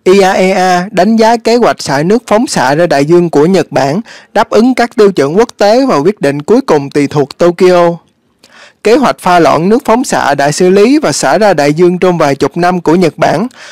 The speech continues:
phù hợp các tiêu chuẩn an toàn quốc tế liên quan.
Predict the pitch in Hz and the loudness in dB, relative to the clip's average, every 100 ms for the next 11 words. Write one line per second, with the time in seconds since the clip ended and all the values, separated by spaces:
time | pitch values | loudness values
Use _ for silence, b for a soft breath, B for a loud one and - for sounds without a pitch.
0 | B - 170 156 143 131 208 - 208 185 | B -4 2 2 2 0 -4 0 0 2
1 | 147 208 190 180 156 143 160 - 208 214 | -2 -2 -4 0 0 0 0 -2 0 0
2 | 247 214 190 185 180 | 2 2 2 2 0